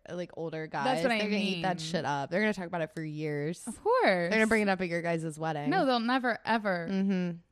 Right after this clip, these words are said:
Speaker 2: ever. Yeah, I'm sure someone has saved it,
Speaker 1: I
Speaker 2: too.
Speaker 1: hope they've saved
Speaker 2: No,
Speaker 1: it.
Speaker 2: someone did, actually, 'cause they, someone sent it, like, months later, just, like, as
Speaker 1: Oh,
Speaker 2: a joke.
Speaker 1: I would like, I'm gonna get their number 'cause I need it for your guys' wedding.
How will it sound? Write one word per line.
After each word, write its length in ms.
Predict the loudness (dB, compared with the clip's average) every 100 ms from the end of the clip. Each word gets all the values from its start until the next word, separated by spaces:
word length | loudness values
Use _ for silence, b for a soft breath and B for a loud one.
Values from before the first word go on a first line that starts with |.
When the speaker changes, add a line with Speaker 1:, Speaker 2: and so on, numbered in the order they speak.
| _ -2
Speaker 2:
ever. 460 | 0 2 2 0 -4
Yeah, 180 | 0 0
I'm 160 | -2
sure 200 | -6 -6
someone 260 | -4 -6 -6
has 220 | -4 -4
saved 340 | -4 -6 -6 -2
it, 80 | 6
Speaker 1:
I 180 | 6
Speaker 2:
too. 60 | 6
Speaker 1:
hope 340 | 4 2 2
they've 220 | 0 -4 -2
saved 180 | 0
Speaker 2:
No, 80 | 2
Speaker 1:
it. 60 | 2
Speaker 2:
someone 260 | 2 2
did, 180 | 4 2
actually, 280 | 2 -2 -2
'cause 140 | -2 2
they, 240 | 2 0 -4
someone 320 | -4 -2 0
sent 200 | 0 0
it, 100 | -2
like, 160 | -6 -6
months 280 | -6 -6 -8
later, 300 | -8 -8 -8
just, 140 | 0
like, 120 | 2 4 2
as 60 | 0
Speaker 1:
Oh, 40 |
Speaker 2:
a 20 | -4
joke. 360 | -4 -4 -2
Speaker 1:
I 120 | 0
would 160 | 0 0
like, 160 | -2 -2
I'm 240 | -4 -2
gonna 120 | -4 -6
get 120 | -6
their 100 | -8
number 260 | -8 -10
'cause 100 | -10 -8
I 60 |
need 140 | -6 -6
it 100 | -6
for 100 | -6
your 160 | -6
guys' 260 | -8 -10 -14
wedding. 400 | -12 -10 -8 -10